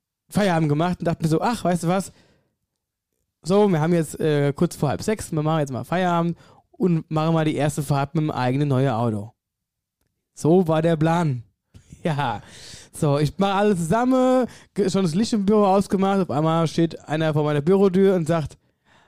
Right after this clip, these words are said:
"Marcel, ist das dein Auto da draußen?" Sag ich, "Ja, wieso?"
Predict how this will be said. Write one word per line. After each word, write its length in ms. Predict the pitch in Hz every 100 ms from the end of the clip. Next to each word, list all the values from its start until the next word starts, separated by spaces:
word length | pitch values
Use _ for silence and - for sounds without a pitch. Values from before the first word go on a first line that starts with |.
| _ _ -
"Marcel, 480 | 143 139 190 226 202 _ _ _ _ _ _ _ _ _ _ _
ist 220 | 151 202
das 100 | 180
dein 220 | 214 247
Auto 220 | 170 165
da 140 | 151 156
draußen?" 580 | 156 165 165 143 143 143
Sag 220 | 139 120
ich, 80 | 131
"Ja, 260 | 135 151 151
wieso?" 420 | 139 151 202 220